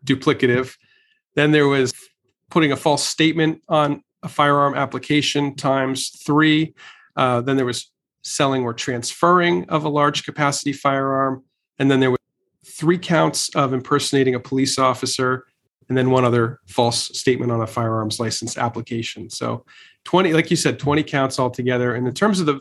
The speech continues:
maximum exposure, you know, it's hard to say how much the client would have gotten, but that certainly many of them carried,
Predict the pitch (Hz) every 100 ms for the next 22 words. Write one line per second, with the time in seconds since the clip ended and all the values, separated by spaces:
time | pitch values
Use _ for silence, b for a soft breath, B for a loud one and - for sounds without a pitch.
0 | - 147 151 - 151 139 131 - 147 147
1 | 131 131 117 _ _ _ - 220 175 147
2 | 196 160 147 160 139 123 139 131 123 -
3 | - _ - - 151 135 127 120 139 131
4 | 127 123 120 123 117 120 123 117 _ _
5 | - 131 165 135 139 - - 175 156 139
6 | 131 - _ _ _ - 143 - - -
7 | 156 151 156 160 135 131 123 117 143 131
8 | 123 120